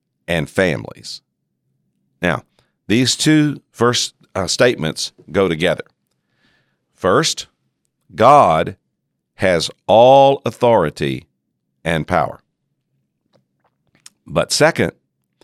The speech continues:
God shares or vests his authority power in people and organizational structures like the government, the church, and the family. This is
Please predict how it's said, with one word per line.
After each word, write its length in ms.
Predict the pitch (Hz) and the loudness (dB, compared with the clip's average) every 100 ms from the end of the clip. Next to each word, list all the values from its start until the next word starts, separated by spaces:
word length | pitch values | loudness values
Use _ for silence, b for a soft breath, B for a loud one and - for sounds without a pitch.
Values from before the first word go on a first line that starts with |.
| b b b b b | b b b b b
God 300 | 101 101 95 | -2 2 2
shares 760 | - - 113 117 123 135 135 - _ - | 0 0 0 0 0 -2 -4 -8 _ -4
or 200 | 90 82 | -2 -2
vests 800 | 71 127 156 80 - - - - _ _ _ | 0 2 2 0 -6 -6 -8 -10 _ _ _
his 180 | 98 87 | -4 -2
authority 520 | 85 98 95 92 87 | -2 0 2 0 -2
power 560 | - 82 73 76 78 - _ _ _ _ _ _ | -2 0 0 -2 -6 -12 _ _ _ _ _ _
in 200 | - 90 | -6 -6
people 680 | - 135 147 - 78 - - _ _ _ _ _ _ _ | -2 -2 -2 0 -2 -4 -8 _ _ _ _ _ _ _
and 160 | 90 90 | -4 0
organizational 800 | 98 98 98 85 92 90 87 85 | 0 0 -2 -2 -2 -2 -6 -8
structures 560 | - 95 87 - 76 | -4 -4 -4 -6 -6
like 200 | 76 80 | -6 -8
the 100 | - | -10
government, 640 | 71 90 82 82 80 78 - | -4 -2 -2 -4 -6 -8 -12
the 100 | 69 | -12
church, 460 | - 76 64 - - | -6 -6 -6 -10 -16
and 80 | 69 | -14
the 80 | 69 | -10
family. 500 | - 78 62 - - _ _ _ _ _ _ _ _ _ _ _ _ _ _ _ _ _ _ _ _ | -6 -6 -8 -14 -20 _ _ _ _ _ _ _ _ _ _ _ _ _ _ _ _ _ _ _ _
This 540 | 107 139 170 - - - _ _ - | 0 2 2 0 -6 -12 _ _ -2
is 560 | 113 110 107 - - | 0 2 0 -2 -8